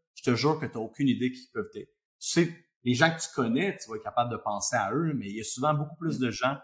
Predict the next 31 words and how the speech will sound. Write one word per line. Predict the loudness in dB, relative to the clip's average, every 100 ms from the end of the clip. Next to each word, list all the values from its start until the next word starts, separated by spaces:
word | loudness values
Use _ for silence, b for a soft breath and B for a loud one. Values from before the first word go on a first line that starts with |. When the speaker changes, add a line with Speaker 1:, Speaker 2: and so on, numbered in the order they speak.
| _ _
Speaker 1:
qui | -18
pourraient | -6 -2 0
venir | -2 -4
t'aider, | -8 -6 -4
mais | -4
t'en | -6 -8
es | -10
pas | -14
conscient. | -10 -8 -8 -10 -18 _ _ _ _ -6
Euh, | -4 -2 -6 -12 -14
Speaker 2:
C'est | -18
clair. | -6 -6 -6 _ _ _ _ _ 0
Speaker 1:
puis, | 2 2 2
fait | 2
qu'on | 6
veut | 8
Speaker 2:
Placer | 10 8
Speaker 1:
aider | 8
Speaker 2:
le | 6 6
talent | 4 6 4 0 -4 -12
aux | -14 -8
endroits | -6 -6 -6
spécifiques, | -8 -10 -12 -12 -8 -8 -6
là, |
tu | -8
sais, | -4
au | -4
lieu | -4
de | -8
dire, | -4 -4
euh, | -2